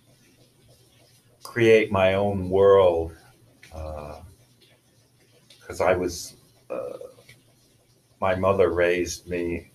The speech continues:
uh, on her own, and, uh, being a single mother, uh, through the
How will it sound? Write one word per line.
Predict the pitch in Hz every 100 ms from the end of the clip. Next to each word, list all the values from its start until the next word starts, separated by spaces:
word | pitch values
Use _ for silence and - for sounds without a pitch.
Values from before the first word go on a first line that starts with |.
| _ -
uh, | 82 78 85
on | 85
her | 80 76
own, | 104 135 113 117 123 - _ _ _ _ _
and, | 98 98 98 92 92 95
uh, | 90 90 - _ _ _ _ _ _ _ _ _ _ _ _ _ _ _ _ _ _ _ _ _ _ _
being | 104 101
a | 92
single | - 101 92 90
mother, | 95 104 104 92 92 90 -
uh, | 87 85 85
through | - - 92 87
the | 85 82 78